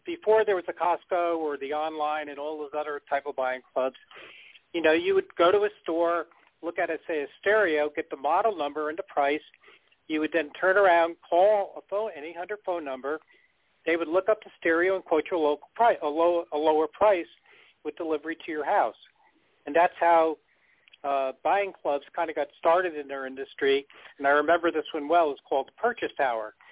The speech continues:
Uh, and the guy who owned it, his name was Noah Furman, a really interesting, nice guy. He writ-, wrote a couple of books about consumerism. But he said, "The problem is, nobody, how often do you buy a toaster or a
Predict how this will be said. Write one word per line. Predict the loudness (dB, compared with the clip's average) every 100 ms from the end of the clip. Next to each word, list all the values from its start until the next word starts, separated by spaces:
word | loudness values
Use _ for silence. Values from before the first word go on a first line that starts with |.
| _ _ _ _ -6
Uh, | 0 0 0
and | -2
the |
guy | 2 4
who | 4 0
owned | 0
it, | -2 -4
his | -4
name | -4 -4
was | -6
Noah | 0 2 0 -2 2
Furman, | 4 4 -2 -6 -14 -20 _
a | -2
really | 2 4 2
interesting, | 0 -4 -6 -6 0
nice | 0 0 2
guy. | 4 6 4
He | 0 0
writ-, | -2 -2 -2
wrote | 0 2 0
a |
couple | 0 -4 -2
of | 0
books | 0 0 -2
about | -2 -2
consumerism. | -4 -6 -4 -2 -2 -2 -2 -6 -8 -20 -20 -20 -14 0
But | 0
he | 2
said, | 0
"The | 0
problem | 2 4 2
is, | -2
nobody, | -4 -4 -10 -14
how | -4 0 0
often | -2 -6
do |
you | -8
buy | -4 -4
a | -6
toaster | -4 -4 -4 -8
or | -6
a | -8